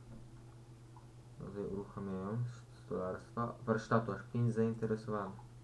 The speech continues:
Zmęczony, ale prowadzi, no.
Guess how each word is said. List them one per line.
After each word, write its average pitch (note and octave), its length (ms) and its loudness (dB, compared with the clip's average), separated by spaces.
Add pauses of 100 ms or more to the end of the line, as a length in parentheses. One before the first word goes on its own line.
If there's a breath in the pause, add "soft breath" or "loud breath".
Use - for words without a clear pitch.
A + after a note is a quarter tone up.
(4000)
Zmęczony, A2 500 12
ale C3 160 12
prowadzi, B2 500 12
no. F2+ 140 2